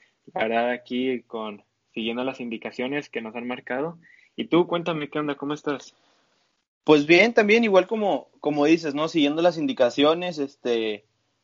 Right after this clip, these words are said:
Speaker 2: porque pues realmente no nos queda de otra. Yo creo que para poder salir antes de esto hay que ahora sí que acatar las indicaciones. Y pues, pues bien, dentro de todo bien, la verdad. Digo,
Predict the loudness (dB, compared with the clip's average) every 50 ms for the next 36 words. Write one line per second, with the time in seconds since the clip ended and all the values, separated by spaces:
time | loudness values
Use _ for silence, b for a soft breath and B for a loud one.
0 | _ _ -6 -6 -6 -6 -6 -10 -10 -8 -2 -2 0 2 2 2 2 4 4 4
1 | 4 4 0 -2 -4 -8 -8 -6 -4 -4 -4 -2 2 4 6 6 6 6 4 2
2 | 2 0 -2 -2 -2 -4 -8 _ _ _ _ -8 -8 -6 -6 -6 -2 2 2 4
3 | 4 2 2 0 -2 -4 -8 -12 -18 _ _ -2 0 0 0 0 -4 _ _ _
4 | -6 -4 -4 -4 -4 -6 -6 -6 -4 -2 -2 -2 -2 -4 -2 -4 -4 -4 -2 -4
5 | -4 -4 -4 -4 -8 -8 -4 0 2 4 4 2 2 -2 -4 -2 -2 0 2 2
6 | 2 2 0 -2 -6 -10 -10 -10 -8 -8 -6 -4 -4 -4 -4 -4 -10 -8 -10 -10
7 | -8 -10 -10 -6 -6 -6 -4 -4 -6 -8 -8 -12 _ _ _ _ _ _ _ _
8 | _ _ _ _ _ _ _ _ -2 2 2 2 4 6 6 6 6 4 0 -8
9 | -14 -16 _ _ 2 4 4 6 6 4 4 4 0 -2 -2 0 0 0 0 0
10 | 2 2 2 2 2 0 -2 -2 -2 -2 0 0 0 -2 -4 -4 -4 -4 -4 -4
11 | -4 _